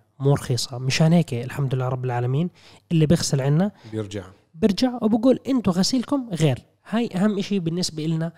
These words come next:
Speaker 1: هاي خط أحمر، الجودة. الزباين تدخل تطلع تكون مبسوطة. لمتابعين دردشة، تصريح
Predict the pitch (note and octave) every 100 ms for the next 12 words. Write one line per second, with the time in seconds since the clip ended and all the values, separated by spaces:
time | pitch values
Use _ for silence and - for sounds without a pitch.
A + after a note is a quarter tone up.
0 | _ _ - F#3 D#3+ F3 - D#3+ - C3+
1 | - _ _ F3 D#3+ F3 D#3 C#3 B2 -
2 | - - _ - C#3+ F#3 F#3 E3 C#3 B2+
3 | - - - A#3 G3+ G#3 - A3 - -
4 | - F3 E3+ E3+ - F3 C#3 A2+ - _
5 | _ _ _ _ _ _ _ _ - -
6 | _ _ D3+ D3+ F3 D#3 F3 D#3+ D3 C#3+
7 | - F3 - _ _ _ _ _ _ -
8 | D3 C#3 D#3 D#3 D#3+ -